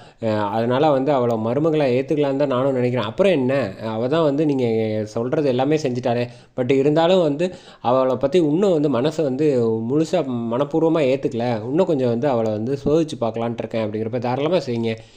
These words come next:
எதுவா இருந்தாலும் என்ன, என் பொண்ணு வந்து ரொம்ப அமைதியானவ கிடையாது. கொஞ்சம் எது தப்பா இருந்தாலும் வந்து கோவப்படுவா,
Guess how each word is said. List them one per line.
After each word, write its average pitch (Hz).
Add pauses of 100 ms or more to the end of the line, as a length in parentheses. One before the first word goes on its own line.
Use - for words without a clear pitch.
(200)
எதுவா 131
இருந்தாலும் 143
என்ன, 143
என் 113
பொண்ணு 127
வந்து 143
ரொம்ப 120 (160)
அமைதியானவ 135
கிடையாது. 117 (240)
கொஞ்சம் 196
எது 170
தப்பா 165
இருந்தாலும் 143
வந்து 143
கோவப்படுவா, 120